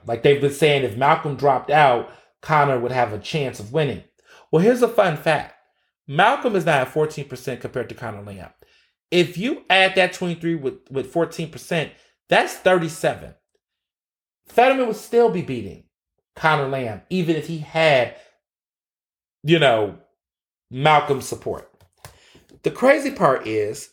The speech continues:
and this is, again, a maths game, if you added, okay, and, and this is the part that gets me the most, if you added Alex Khalil,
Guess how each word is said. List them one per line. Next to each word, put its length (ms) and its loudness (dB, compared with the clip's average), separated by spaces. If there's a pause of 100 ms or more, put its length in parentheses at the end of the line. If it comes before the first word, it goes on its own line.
and 120 2
this 120 2
is, 60 -8
again, 520 2
a 60 -6
maths 420 -2
game, 300 -12 (1400)
if 320 2
you 320 0 (100)
added, 480 2 (720)
okay, 540 -2
and, 160 -4
and 160 0
this 160 2
is 80 -8
the 80 -2
part 300 0
that 180 -4
gets 240 -2
me 100 -8
the 140 -8
most, 420 -6 (760)
if 280 4
you 380 -6
added 520 0 (1080)
Alex 480 2
Khalil, 760 -2